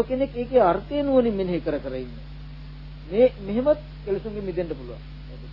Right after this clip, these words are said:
මේ, මේ ක්‍රම හයක් වෙන්න ඕන කෙලෙස්, ආ, මේ උත්සාහයෙන් භාවනා කිරීම නිසා කෙලෙසුන්ගෙන් හිත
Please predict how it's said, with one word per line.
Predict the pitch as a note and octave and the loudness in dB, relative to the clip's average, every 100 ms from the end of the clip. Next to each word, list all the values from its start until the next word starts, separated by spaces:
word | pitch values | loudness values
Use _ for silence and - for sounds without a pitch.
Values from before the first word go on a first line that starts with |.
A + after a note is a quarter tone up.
| - - - - - - - F3 | -14 -14 -14 -14 -12 -14 -12 -12
මේ, | D#3 F#3 | -8 -6
මේ | F3+ G3 | -4 -6
ක්‍රම | - G3 | -4 -4
හයක් | G#3 F#3 G3+ - | 2 6 6 4
වෙන්න | G#3+ A3+ | -8 -6
ඕන | A#3 | -6
කෙලෙස්, | G3+ G3 - | -4 -8 -8
ආ, | E3+ D3+ | -10 -10
මේ | - C3 - - - - - - | -10 -12 -12 -14 -14 -14 -14 -14
උත්සාහයෙන් | - - F#3 E3+ | -10 -4 0 0
භාවනා | D3+ D#3+ F3 F#3 F3 - | 0 4 4 4 -2 -4
කිරීම | - F3 A3+ | -4 0 0
නිසා | A#3 A3+ B3 G4 - - - - | 0 0 0 -2 -4 -14 -14 -14
කෙලෙසුන්ගෙන් | - E3+ - E3+ D#3 | -12 -12 -12 -12 -12
හිත | D#3 | -10